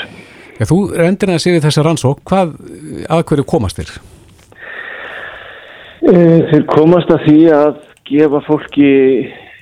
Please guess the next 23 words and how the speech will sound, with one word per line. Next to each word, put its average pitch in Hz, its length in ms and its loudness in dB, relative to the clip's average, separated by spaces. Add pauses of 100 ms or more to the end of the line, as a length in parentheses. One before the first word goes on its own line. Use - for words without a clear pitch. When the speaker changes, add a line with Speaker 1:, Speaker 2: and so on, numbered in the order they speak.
(260)
Speaker 2:
ígildi - 600 0 (360)
fjóra 123 320 0
og 110 60 -6
hálfs 123 220 -6
kaffibolla 113 600 -4
á 110 80 0
dag 123 320 -2
í 113 100 -4
tíu 123 300 -2
daga 127 400 -2
hafi 107 240 -4
áhrif 117 400 -4
á, 113 100 -2 (960)
á 113 140 -8 (100)
stærð 127 320 -2
gráa 127 320 0
efnisins 135 380 -8
í 139 120 -2
heilanum 151 500 0
og 127 100 -8
blóðflæði 156 520 -2
í 160 40 -4
heila. 139 240 0